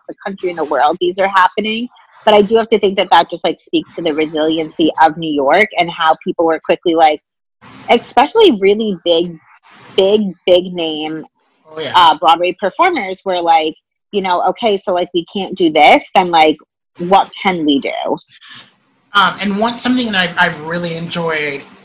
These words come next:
Speaker 2: across the board is several, it is several big Broadway stars is that they are, or even dancers. Like, I know there's one
Speaker 1: Yeah.
Speaker 2: who dances with City Ballet, I wanna say.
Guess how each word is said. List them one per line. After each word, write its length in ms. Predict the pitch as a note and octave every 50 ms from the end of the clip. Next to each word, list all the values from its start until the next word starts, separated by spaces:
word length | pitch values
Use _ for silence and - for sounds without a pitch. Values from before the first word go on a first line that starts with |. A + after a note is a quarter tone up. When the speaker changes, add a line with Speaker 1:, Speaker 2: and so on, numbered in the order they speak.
| -
Speaker 2:
across 440 | E3+ E3+ - - - F3+ D#3+ D#3 -
the 80 | - F#3
board 200 | F3 A3+ A3+ G#3
is 80 | F3+ -
several, 360 | - F3+ F3 E3+ F3 F3 E3+
it 160 | E3+ E3 F3 F3+
is 180 | F#3+ F#3 F3
several 420 | - - - F3 E3+ E3 E3 D#3+ D3+
big 280 | C#3 D#3 D3+ D3 C#3+ - _ _ _ _ -
Broadway 280 | E3 D#3+ D3 D3+ D#3
stars 340 | D3 - - D#3 D3+ D3+ C#3+
is 160 | D#3 C#3+ -
that 340 | D3 D3 D3 C#3+ C3+ - - _ _ _ _ _ _ _ _ _ _ _ _ _ _ B2+
they 200 | F#3 F#3 F#3 F3+
are, 200 | F3 E3+ F3+ -
or 140 | - A3+ A#3
even 200 | C#4 C4 D4+ B3+
dancers. 520 | F#3+ G#3 B3 B3+ - - E3 D3 C#3 -
Like, 120 | D#3+ D3 D#3
I 80 | E3
know 180 | D#3+ E3 E3 D#3+
there's 300 | D#3+ E3 E3+ E3+ E3+ -
one 320 | E3 E3 E3+ F3+ F#3 F#3+
Speaker 1:
Yeah. 300 | G3+ G#3+ G#3+ G#3+ G#3+ G#3
Speaker 2:
who 320 | G3 - _ _ _ - F#3
dances 300 | F#3 F#3 - F#3+ F3 F3
with 280 | F3+ F3 E3+ E3 - - _ _ _ _ _ _ _ _ _ _ _ _ _ _ _ _
City 340 | - - - F#3+ F3+ G3+
Ballet, 600 | G#3 G#3+ A3 A#3 A#3+ B3 C4 C4 C#4 D4 D4+ D#4 D4 C#4 - _ _ _ _ _ -
I 80 | C4
wanna 140 | C#4 C#4+ C#4
say. 420 | C#4 - C#4+ C#4+ C#4 C#4 C#4+ -